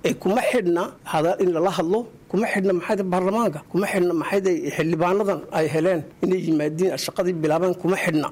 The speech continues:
Waxa kale doonayaan, anu ma garanayo, yay ka doonayaan. Hadday baarlamaanka tahay, baarlamaanka way ka sheekaysan, way ka, wax kastay ka odhan doonaan, shaqadiisa ha ka qayb galaan.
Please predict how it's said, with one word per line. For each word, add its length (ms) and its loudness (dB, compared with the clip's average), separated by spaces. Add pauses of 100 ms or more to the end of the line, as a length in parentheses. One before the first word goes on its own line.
(120)
Waxa 200 -2
kale 220 2
doonayaan, 340 0
anu 140 2
ma 60 2
garanayo, 340 2
yay 200 2
ka 140 0
doonayaan. 540 2 (160)
Hadday 280 0 (160)
baarlamaanka 440 0
tahay, 160 -2
baarlamaanka 440 2
way 100 2
ka 100 0
sheekaysan, 480 -2
way 140 0
ka, 160 0 (300)
wax 140 -2
kastay 260 0
ka 100 -2
odhan 280 2
doonaan, 340 0 (360)
shaqadiisa 460 -2
ha 60 0
ka 100 -2
qayb 220 2
galaan. 280 2